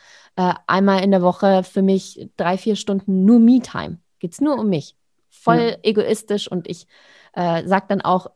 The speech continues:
Speaker 1: innerlich mir Bescheid, das ist jetzt okay und ich trainiere das jetzt. Ja.
Speaker 2: Ja, schön.
Speaker 1: <laughs>
Speaker 2: Und wir hatten ja das, äh, also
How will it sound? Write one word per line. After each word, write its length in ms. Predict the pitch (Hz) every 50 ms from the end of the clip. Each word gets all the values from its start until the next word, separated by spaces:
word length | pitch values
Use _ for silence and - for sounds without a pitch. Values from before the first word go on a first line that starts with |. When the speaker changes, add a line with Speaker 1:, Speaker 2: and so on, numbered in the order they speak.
| _
Speaker 1:
innerlich 500 | - 214 233 254 254 247 247 262 254 -
mir 260 | - 226 226 262 285 262
Bescheid, 420 | 208 208 - - 202 180 185 202 208
das 140 | - 175 - _ -
ist 140 | 302 302
jetzt 180 | - 262 254 -
okay 440 | - 202 - - 254 220 214 208 214
und 120 | 196 175 175
ich 120 | 190 -
trainiere 300 | - - 208 196 180 156
das 180 | 151 135 - -
jetzt. 260 | - 185 180 _ _ _ _ _ _ -
Ja. 100 | 190 -
Speaker 2:
Ja, 380 | 180 170 160 160 165 - - - - - _ _ _ _ _
schön. 560 | - - - - - - 160 - - - - -
Speaker 1:
<laughs> 60 | 185 180 - - 185 180 - - - 202 214 226 285 277 233 185 - - - - - - - - _ _ _ _ _ _ _ -
Speaker 2:
Und 500 | 190 190 180 180 180 180 180 - 180 175
wir 100 | 196 185
hatten 140 | 180 185 185
ja 100 | 180 170
das, 240 | 170 175 175 175 -
äh, 480 | - - 175 170 175 - 147 165 135 -
also 200 | - 165 156